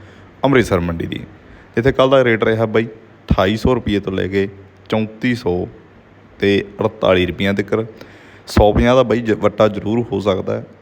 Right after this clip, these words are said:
ਇਹਦੇ ਵਿੱਚ ਕੋਈ ਸ਼ੱਕ ਨਹੀਂ, ਕਿਉਂਕਿ ਸਾਡੇ ਕੋਲੇ ਵਪਾਰੀ ਦਾ ਰੇਟ ਹੁੰਦਾ ਹੈ। ਸੋ ਇਸ ਕਰਕੇ ਸੌ ਪੰਜਾਹ ਦਾ ਵੱਟਾ ਬਾਈ ਜ਼ਰੂਰ ਹੋ ਸਕਦਾ ਹੈ।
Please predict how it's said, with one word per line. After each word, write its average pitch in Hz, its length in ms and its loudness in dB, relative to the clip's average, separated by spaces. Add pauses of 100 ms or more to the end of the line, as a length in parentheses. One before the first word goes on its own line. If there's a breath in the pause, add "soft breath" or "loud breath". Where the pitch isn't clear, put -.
ਇਹਦੇ 107 220 0
ਵਿੱਚ 117 160 0
ਕੋਈ 110 260 -4
ਸ਼ੱਕ 110 280 -4
ਨਹੀਂ, 113 120 -4
ਕਿਉਂਕਿ 113 420 -4 (340)
ਸਾਡੇ 107 320 2
ਕੋਲੇ 107 180 4
ਵਪਾਰੀ 101 320 4
ਦਾ 92 120 6
ਰੇਟ 87 200 -2
ਹੁੰਦਾ 90 240 -4
ਹੈ। - 80 -4 (320)
ਸੋ 110 240 2
ਇਸ 107 120 0
ਕਰਕੇ 113 360 2
ਸੌ 101 280 0
ਪੰਜਾਹ 101 200 0
ਦਾ 110 100 2
ਵੱਟਾ 98 260 2
ਬਾਈ 98 140 2
ਜ਼ਰੂਰ 98 420 0
ਹੋ - 180 0
ਸਕਦਾ - 300 -6
ਹੈ। - 60 -12